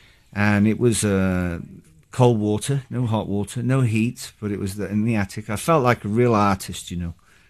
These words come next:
eighteen, and no money and living in this cold water flat. And it was, uh, it was, I,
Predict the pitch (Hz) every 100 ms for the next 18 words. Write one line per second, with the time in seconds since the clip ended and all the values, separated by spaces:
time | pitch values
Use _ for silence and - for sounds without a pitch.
0 | _ 90 95 - 90 90 90 98 104 98
1 | 98 92 90 92 92 90 92 87 - -
2 | 98 95 92 90 - 76 85 80 - 95
3 | 90 101 113 120 123 165 180 170 - -
4 | - - - - - - 151